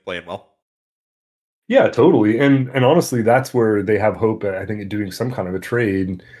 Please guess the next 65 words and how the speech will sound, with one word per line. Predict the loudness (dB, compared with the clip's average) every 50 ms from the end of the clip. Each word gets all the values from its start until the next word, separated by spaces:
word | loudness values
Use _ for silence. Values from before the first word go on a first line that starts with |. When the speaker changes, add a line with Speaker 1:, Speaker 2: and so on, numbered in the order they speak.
| _ _ -10
Speaker 2:
if | -6 -2 -2
not | -2 -2 -2 -4
for | -6
Dame, | -4 -2 0 0 0 -2 -4
then | -4 -6
for | -8 -8
someone | -8 -6 -4 -2 0 0
else, | 2 2 2 2 0 -2
because | -4 -4 -4 -2 -2 -4 -2
they | -2 0
have | 0 0 0 2
guys | 2 2 4 4 2 0 -2 -2
that | -4 -4 -4 -6 -10
stepped | -8 -4 -2 -2 0 0
up | 0 0 0
in | -2
the | -6 -4
playoffs | -2 0 2 2 2 2 0 -4 -8
that | -8 -4
they | -4 -4 -4
should | -4 -4 -4 -4 -2
be | -2 -4
able | -4 -2 -2 -2
to, | -2 -4 -4 -6 -10 -18 -20 -20 -20 _ _ _ _ _ _ _ _ _ _ _ _ -8
you | -6 -4
know, | -4 -4 -4
cash | -4 0 0 0 0 0 -2 -2
in | -2 0
on | 0 -2 -4
that | -4 -4 0
value. | 2 4 4 4 2 0
But | -2 -4 -6 -8 -16 -8 -2 0
I | 2
really, | 4 4 6 6 4 4
I | 2 0 0
do | 0 0 -2 0
think | 0 0 -2 0
they | -2 -4
should | -6 -6 -10 -8
go | -6 -6 -6
for | -8 -10 -10 -8 -6 -6
it. | -4 -6 -6
And | -4 -4
I | -2 -2
think | -2 -4 -4
Miami's | -4 -4 -4 -4 -6 -8 -8 -8
the | -8
kind | -8 -8 -8
of | -8
team | -8 -8 -8 -6 -6
that, | -8 -8 -12 _ -20 -14 -12
that | -10 -10 -10 -12 _ _
will | -12 -8 -8 -6 -6 -6
at | -6 -6
least | -6 -6 -6 -8 -10
consider | -12 -10 -8 -4 -4 -2 -2 -2 -4
it. | -6 -4
I | -6 -6
don't | -6 -6
think | -8 -8
they're | -6 -4 -4 -6
afraid | -6 -8 -6 -6 -4 -4 -4 -6
of, | -8 -8 -10 -12 -14 -20 -20 _ _
you | -10 -8
know, | -8 -8 -12